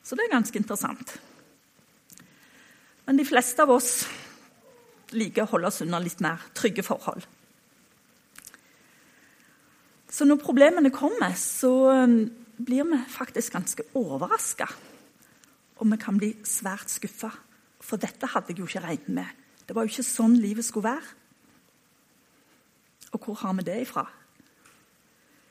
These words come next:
Ehm, Bibelen forteller faktisk om ganske mange mennesker som, eh, som lider nederlag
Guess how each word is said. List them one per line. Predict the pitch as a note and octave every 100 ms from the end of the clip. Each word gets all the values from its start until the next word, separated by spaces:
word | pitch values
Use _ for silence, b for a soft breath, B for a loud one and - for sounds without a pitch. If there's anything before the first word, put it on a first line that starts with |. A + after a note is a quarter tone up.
| b b b _ -
Ehm, | G#3+ G3+ G3+ G3+ - - - -
Bibelen | G3+ A#3+ C4+ C4 F#3 -
forteller | - A#3 - A3 E4
faktisk | - A3 - G#3+ - -
om | G#3 - - F3
ganske | C4 A3 - -
mange | D4 G#3+ G#3
mennesker | A#3 D3+ A3 - E3+ - -
som, | - - A3 G#3+ A3 A3
eh, | G#3+ G3+ G#3 G3 A3 _ _ _ -
som | - A#3 G#3
lider | G#3 A#3 A#3
nederlag | F#3 G3 C4 E4+ F3+ - -